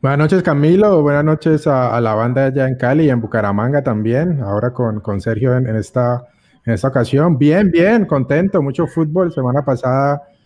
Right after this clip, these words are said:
Champions, partidos interesantes en las ligas este fin de semana, más partidos de Champions esta semana, contentos con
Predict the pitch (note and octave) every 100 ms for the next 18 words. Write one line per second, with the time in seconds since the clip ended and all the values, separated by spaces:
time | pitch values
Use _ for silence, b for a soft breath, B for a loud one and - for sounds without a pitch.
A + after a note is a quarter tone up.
0 | b _ - C#3+ D#3 F3 D#3+ D#3+ D3+ B2+
1 | C3 C3 D3 C3 B2 A#2+ A#2 C#3 C3+ A#2
2 | A2 C3 D3 C3 C3+ C3 C3 C3 B2 B2+
3 | D3+ D3+ C3 B2+ C#3 A#2+ C3 A#2+ - A#2
4 | B2+ C3 B2+ b b b b - C3 A#2
5 | C3+ B2 B2 D3+ D#3+ D#3 C3 C3+ C3+ D#3
6 | D3+ - D3+ C#3 C3 B2+ A#2